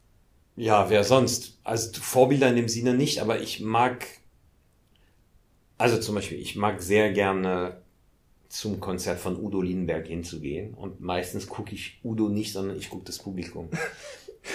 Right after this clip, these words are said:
Speaker 2: Und was
Speaker 1: Ich
Speaker 2: sieht man
Speaker 1: find's,
Speaker 2: da?
Speaker 1: also ich find's sehr, sehr faszinierend,
Speaker 2: Ja.
Speaker 1: wie die Leute geflasht sind. Also die, das ist,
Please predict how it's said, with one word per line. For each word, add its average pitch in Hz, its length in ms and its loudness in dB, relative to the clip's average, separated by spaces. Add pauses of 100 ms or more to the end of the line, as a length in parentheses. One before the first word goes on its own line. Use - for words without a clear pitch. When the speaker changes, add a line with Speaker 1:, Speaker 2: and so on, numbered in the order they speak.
Speaker 2:
Und 127 80 2
was 117 120 4
Speaker 1:
Ich 110 120 0
Speaker 2:
sieht 113 80 -4
man 143 140 2
Speaker 1:
find's, 151 180 -2
Speaker 2:
da? - 1000 -14
Speaker 1:
also 98 180 -2
ich 87 120 -6
find's 95 300 -6 (560)
sehr, 117 340 -4
sehr 104 140 -4
faszinierend, 92 800 -4 (260)
Speaker 2:
Ja. 104 180 -10 (140)
Speaker 1:
wie 98 340 -8 (200)
die 95 220 -6
Leute 98 460 2
geflasht - 640 -4
sind. - 380 -12 (220)
Also 98 260 -4
die, 92 240 -10 (320)
das - 220 -6
ist, - 480 -8